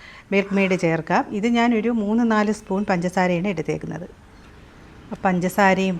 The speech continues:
പാലും ചൗവരിയും എല്ലാം കൂടെ കിടന്നൊന്ന് വെന്ത് വരണം, ഇച്ചിരി കുറുകണം. അതുകൊണ്ട് ഇത് ആ കരിക്കും കൂടെ അടിച്ചുകൊണ്ട് വന്നതാ. അപ്പം നമുക്ക്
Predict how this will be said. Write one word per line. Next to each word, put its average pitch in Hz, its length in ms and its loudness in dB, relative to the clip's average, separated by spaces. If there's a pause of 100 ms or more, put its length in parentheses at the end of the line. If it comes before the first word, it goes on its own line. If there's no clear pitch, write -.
(100)
പാലും 180 480 2 (120)
ചൗവരിയും 180 580 -2 (160)
എല്ലാം 180 380 0
കൂടെ 185 200 -2
കിടന്നൊന്ന് 170 520 -2 (1120)
വെന്ത് 185 380 2
വരണം, 147 280 -2 (880)
ഇച്ചിരി 208 240 -8 (100)
കുറുകണം. 214 420 2 (1400)
അതുകൊണ്ട് 185 260 -2 (100)
ഇത് 214 120 2 (380)
ആ - 20 2 (1040)
കരിക്കും 202 400 4
കൂടെ 196 160 2
അടിച്ചുകൊണ്ട് 175 380 -2
വന്നതാ. 160 260 -2 (1600)
അപ്പം 240 200 -2
നമുക്ക് 240 240 2